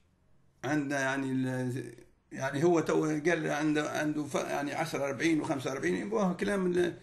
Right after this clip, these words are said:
صاحبها يمكن، يعني اللي شريتها من عنده يكون س-، كلام معقول، لأن عندكم الدنيا برد برشا، عندكم برشا برد،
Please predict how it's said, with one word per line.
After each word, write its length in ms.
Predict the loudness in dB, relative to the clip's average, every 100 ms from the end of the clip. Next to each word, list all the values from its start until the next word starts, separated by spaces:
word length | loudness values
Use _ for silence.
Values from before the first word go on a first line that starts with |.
| -18 -20 -14 -10
صاحبها 420 | -4 0 2 4
يمكن، 320 | 4 4 0 2
يعني 380 | 2 2 2
اللي 120 | 0 0
شريتها 260 | 0 2
من 120 | 0
عنده 260 | 0 0 -2
يكون 400 | -2 -2 0 -2
س-، 100 | -4 -6
كلام 160 | 0 2
معقول، 420 | 2 0 0 2
لأن 200 | 2 0
عندكم 320 | -2 -6 -10
الدنيا 320 | -6 0 4 4
برد 320 | 2 0 -4 -16 _ -20 _ -20 -20 -20 _ -2
برشا، 400 | 0 0 0 0
عندكم 300 | 0 -2 -2
برشا 200 | 0 2
برد، 220 | 2 0